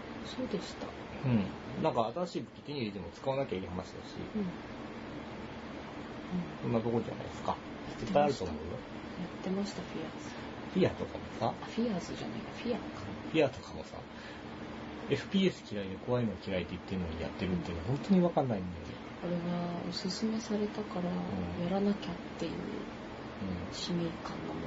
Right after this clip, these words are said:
Speaker 1: とやりました。
Speaker 2: うん。でも好きなんでしょ？
Speaker 1: エフピーエスは嫌いじゃないよ。
Speaker 2: うん。
Speaker 1: 四から苦手なだ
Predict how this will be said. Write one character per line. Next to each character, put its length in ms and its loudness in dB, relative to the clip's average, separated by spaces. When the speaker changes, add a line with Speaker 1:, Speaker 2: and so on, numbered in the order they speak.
Speaker 1:
と 80 -4
や 80 -2
り 60 -4
ま 240 -4
し 100 -6
た。 80 -8
Speaker 2:
う 1600 -6
ん。 20 -2
で 60 8
も 100 8
好 80 -4
き 120 2
な 80 4
ん 80 0
で 80 -4
し 100 -8
ょ？ 460 -4
Speaker 1:
エ 40 4
フ 200 -4
ピ 80 -2
ー 120 10
エ 40 10
ス 180 -2
は 240 0
嫌 140 6
い 80 6
じ 80 2
ゃ 40 6
な 120 6
い 40 4
よ。 60 4
Speaker 2:
う 20 6
ん。 40 8
Speaker 1:
四 240 8
か 180 0
ら 60 2
苦 220 6
手 160 0
な 160 4
だ 100 2